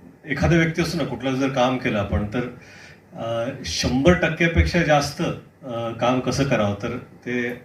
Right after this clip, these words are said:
अमयकडून शिकावं. आणि, अं, आमची बऱ्याच वेळा चर्चा होती की काय झालं पाहिजे, कसं केलं पाहिजे, कुठला चित्रपट, काय सब्जेक्ट. अं, त्याच्या व्यतिरिक्त मला वाटतं की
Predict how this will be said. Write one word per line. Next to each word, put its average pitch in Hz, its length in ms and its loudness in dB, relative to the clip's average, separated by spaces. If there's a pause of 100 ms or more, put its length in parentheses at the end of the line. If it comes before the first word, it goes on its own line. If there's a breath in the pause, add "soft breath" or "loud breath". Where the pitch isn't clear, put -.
(100)
अमयकडून 110 500 -2
शिकावं. 92 380 -6 (640 loud breath)
आणि, 117 440 0
अं, 110 260 0 (2250 loud breath)
आमची 147 300 -2
बऱ्याच 185 420 4
वेळा 208 140 6
चर्चा 175 320 2
होती 127 260 2
की 117 160 0
काय 117 280 4
झालं 110 220 -2
पाहिजे, 107 300 -2
कसं 107 260 -6
केलं 110 220 -4
पाहिजे, 98 380 -2
कुठला 110 300 -6
चित्रपट, 107 460 -4
काय 104 340 0
सब्जेक्ट. 101 480 -6 (760 loud breath)
अं, - 140 -10 (200)
त्याच्या 143 320 6
व्यतिरिक्त 175 540 4
मला 147 260 0
वाटतं 160 180 -2
की 175 400 0